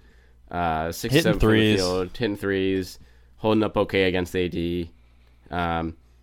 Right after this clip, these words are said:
Speaker 1: yeah, just another great performance for him, and still getting very little respect from the referees, but, uh, on his way to fouling out. But him fouling out in only thirty-one minutes, like, that's actually probably a good performance for him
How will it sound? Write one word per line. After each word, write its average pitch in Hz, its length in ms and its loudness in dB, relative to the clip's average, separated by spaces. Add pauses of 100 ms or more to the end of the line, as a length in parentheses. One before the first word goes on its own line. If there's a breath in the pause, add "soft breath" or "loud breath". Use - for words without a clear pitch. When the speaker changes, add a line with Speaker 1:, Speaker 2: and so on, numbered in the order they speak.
(240)
Speaker 1:
yeah, 147 140 4
just 95 180 -8
another 123 280 4
great 123 200 2
performance 117 380 2
for 95 100 -2
him, 92 140 0
and 87 240 -2 (160)
still 113 300 0
getting 104 540 0 (200)
very 101 180 2
little 101 160 2
respect 95 360 -4
from 95 140 -8
the 87 40 -6
referees, 85 480 -6
but, 80 340 -8
uh, 80 300 -10 (540)
on 87 80 -6
his 87 120 -6
way 90 80 -2
to 82 60 -4
fouling 85 340 -4
out. 82 160 -6
But 82 120 -6
him 117 180 2
fouling 120 300 6
out 107 180 6
in 92 100 -4
only 101 180 -2
thirty-one 98 380 -2
minutes, 92 320 -4
like, 82 280 -8 (320)
that's - 160 -4
actually 101 240 -2
probably 90 240 -2
a - 20 -6
good 82 160 -6
performance 82 340 -10
for 82 100 -18
him 80 240 -10